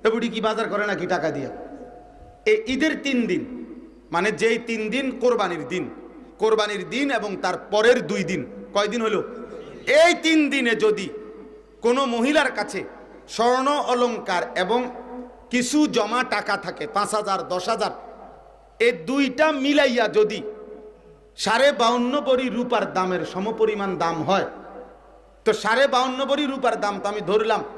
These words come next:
সতেরোশো টাকা, ধরলেও এক লাখ টাকা হয় না, তাহলে নব্বই হাজার, আশি, নব্বই হাজার টাকা হিসাব করলেই বের হয়ে যাবে। আর এই হিসাব করে দাও,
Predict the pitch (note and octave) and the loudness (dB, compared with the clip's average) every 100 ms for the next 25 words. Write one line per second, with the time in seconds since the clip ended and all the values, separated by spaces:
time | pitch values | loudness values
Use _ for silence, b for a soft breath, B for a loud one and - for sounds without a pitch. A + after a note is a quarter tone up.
0 | - - - - C4 B3+ C#4+ C#4 D#4 C4+ | -16 -16 -10 -2 0 0 -4 -2 0 0
1 | A3+ G3 G#3+ G#3+ G3+ - G3 F3+ - F#3 | -2 0 0 2 0 0 -4 -4 -4 -2
2 | E3+ D3+ D3 C#3 - - - - - - | 0 0 -2 -6 -10 -16 -18 -20 -20 -20
3 | - - - - - B3 A#3+ A3+ C4+ F#3+ | -20 -20 -20 -8 0 2 2 2 0 0
4 | C4 A#3+ A3+ G#3+ F#3+ - G#3+ G#3 D#3 F#3 | 2 4 4 2 0 -2 -6 -6 -2 -2
5 | E3+ F#3+ - E3 D#3 - - - - - | 0 -4 -4 -4 -6 -8 -12 -20 -20 -20
6 | - A3+ B3 B3 B3+ C4+ D4 A#3 G#3+ G#3+ | -10 -2 -2 0 0 0 2 2 4 4
7 | F3+ D#3+ - - - - - - - - | 2 -4 -6 -10 -14 -16 -18 -20 -20 -20
8 | - - _ G#3 B3 G#3+ C4+ C4+ B3+ B3 | -20 -20 _ 0 0 0 -2 -2 0 2
9 | G#3+ | 2